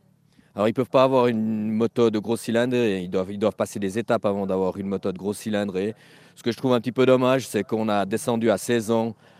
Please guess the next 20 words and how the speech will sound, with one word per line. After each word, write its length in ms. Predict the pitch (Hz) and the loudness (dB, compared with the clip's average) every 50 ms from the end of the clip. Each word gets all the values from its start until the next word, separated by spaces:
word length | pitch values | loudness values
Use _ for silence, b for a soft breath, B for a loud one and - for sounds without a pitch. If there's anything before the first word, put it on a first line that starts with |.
| b b | b b
le 120 | 95 95 | -6 -2
permis 260 | 90 - 110 107 110 110 | 0 0 0 0 0 -2
cent 200 | - - 113 110 | -2 0 0 2
vingt-cinq, 600 | 113 113 107 - 117 113 110 117 117 113 - - | 2 0 0 0 0 2 2 2 0 -2 -2 -6
et 60 | 98 | -8
puis 160 | - 101 104 | -6 -4 -2
là, 320 | 104 107 107 110 113 113 | 0 2 2 4 4 4
euh, 320 | 110 101 98 98 95 92 95 | 2 2 2 0 0 -2 -2
des, 180 | 95 95 98 | -2 -4 -4
des 140 | 95 98 101 | -4 -4 -4
jeunes 200 | 98 113 123 123 | -2 -2 -2 -2
de 60 | 120 | -2
seize 320 | 113 - - 120 117 107 113 | -4 -4 -2 -2 -2 0 0
ans 160 | 117 120 117 | -2 -2 -2
peuvent, 320 | 110 - 117 107 104 101 | -2 -2 -2 -2 -2 -4
peuvent 400 | 90 - 123 131 147 147 113 - | -4 0 2 4 4 4 2 -2
prendre, 400 | - - 131 127 127 123 113 101 | -4 -2 -2 0 0 -2 -4 -2
euh, 260 | 110 107 104 107 104 104 | 0 2 2 2 2 0
une 160 | 104 113 113 | 0 -2 0
moto 440 | 113 117 113 - 117 117 117 120 | 0 0 0 2 4 4 4 2